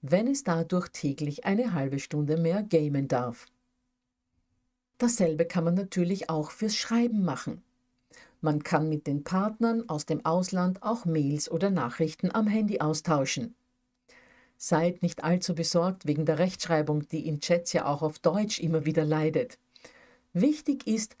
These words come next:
dass euer Kind mit der Sprache in Berührung kommt und Texte produziert. Auch das Tagebuchschreiben kann auf Englisch passieren. Und natürlich können auch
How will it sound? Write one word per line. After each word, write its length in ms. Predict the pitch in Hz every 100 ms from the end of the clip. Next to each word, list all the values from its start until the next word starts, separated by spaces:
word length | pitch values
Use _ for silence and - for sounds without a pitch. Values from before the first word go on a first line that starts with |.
| _
dass 220 | 147 139 -
euer 260 | 190 220
Kind 400 | 220 - 165 165 - -
mit 180 | 156
der 60 | 185
Sprache 600 | - - 160 175 190 226
in 160 | 233 185
Berührung 480 | 175 160 160 165
kommt 380 | 160 165 139 135 _
und 260 | 254 254 -
Texte 360 | 175 151 -
produziert. 720 | 156 147 139 131 - 123 - - _ _ _ _ _ _ _ _ _ - - - - - _ -
Auch 200 | 175 170
das 240 | - 156
Tagebuchschreiben 920 | - 233 247 214 147 - 147 139 143 147
kann 180 | 170
auf 120 | 156 151
Englisch 340 | 170 160 151
passieren. 500 | - 151 - 143 107 - _ - -
Und 180 | - 240
natürlich 480 | 285 277 170 143 143
können 320 | - 139 135
auch 160 | 120